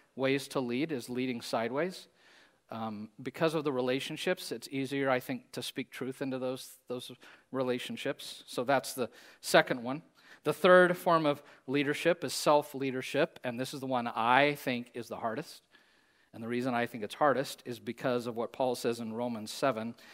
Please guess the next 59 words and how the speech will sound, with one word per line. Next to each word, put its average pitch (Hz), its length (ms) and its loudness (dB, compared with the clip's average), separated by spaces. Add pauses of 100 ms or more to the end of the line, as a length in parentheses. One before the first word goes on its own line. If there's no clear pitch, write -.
(180)
See 143 160 0
if 139 100 0
this 143 140 -4
doesn't 127 320 -2
resonate 123 460 -2
with 107 160 -12
you. 104 340 -6 (420)
"What 127 200 0
I 123 100 4
want 117 420 -2
to 151 120 -2
do, 156 340 0 (340)
I 123 120 -4
do 123 180 -4
not 123 260 0
do, 120 360 -4 (500)
but 107 140 -12
what 123 100 -2
I 123 140 0
hate, 143 540 -2 (220)
I 113 140 -6
do. 117 440 -6 (540)
I 120 120 -2
have 127 160 0
the 120 60 0
desire 123 380 4
to 139 80 2
do 127 180 -2
what 127 120 2
is 113 120 -6
good, 143 280 2
but 131 140 4
I 120 80 4
cannot 127 440 -2
carry 127 280 2
it 120 80 4
out. 151 340 4 (240)
For 127 140 0
I 120 80 4
do 123 260 -2
not 147 300 4
do 139 180 -2
the 127 100 -4
good 135 200 0
I 123 100 4
want 143 260 0
to 160 100 -8
do, 147 200 -2
but 131 140 -2
the 104 120 -12
evil 127 280 0
I 107 100 -4
do 175 180 2
not 185 200 6
want 165 160 2
to 165 80 -4
do, 139 180 -2
this 123 160 -2
keep, - 260 -4